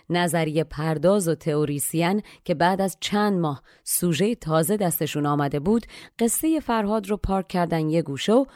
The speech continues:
افتادن دوره که علل مرگ نابهنگام مریم رو بررسی و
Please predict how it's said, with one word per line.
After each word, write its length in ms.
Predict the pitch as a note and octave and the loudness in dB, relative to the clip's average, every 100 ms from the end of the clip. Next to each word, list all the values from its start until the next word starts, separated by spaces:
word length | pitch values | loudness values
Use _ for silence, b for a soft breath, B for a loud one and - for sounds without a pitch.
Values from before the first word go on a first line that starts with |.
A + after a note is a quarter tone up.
| B B | B B
افتادن 600 | A3 A3 - C#4 G3+ E3+ D#3+ | 0 0 0 0 2 0 0
دوره 380 | E3 F3 B3 C4+ B B | 0 2 2 0 B B
که 120 | - | -4
علل 420 | - F#3+ G#3 E3+ | -2 2 2 2
مرگ 380 | D#3 F3 G3 D3+ | 0 2 2 0
نابهنگام 920 | D3 D#3 D#3+ D#3+ D#3+ D#3+ D#3 G3 E3 | 0 0 2 2 2 0 0 2 2
مریم 500 | D3 D3 D3 E3 D#3+ | 0 -2 0 2 2
رو 160 | C#3 C3 | 0 -4
بررسی 600 | D#3 D#3+ D#3+ E3 - D4+ | -2 0 2 0 0 2
و 80 | E4 | 2